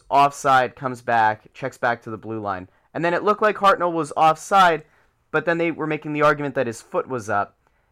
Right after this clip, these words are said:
It is a, it's a call that you cannot afford to be wrong on, and they were. And like you said, you fail a challenge, and you get hit with a power play. And it was already, it was a five-on-three that they scored on.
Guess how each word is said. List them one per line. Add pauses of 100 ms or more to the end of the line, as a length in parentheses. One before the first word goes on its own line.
(340)
It
is
a, (100)
it's
a
call
that
you
cannot
afford
to
be
wrong
on,
and
they
were.
And
like
you
said, (680)
you
fail
a
challenge, (160)
and
you
get
hit
with
a
power
play.
And
it
was
already,
it
was
a
five-on-three
that
they
scored
on.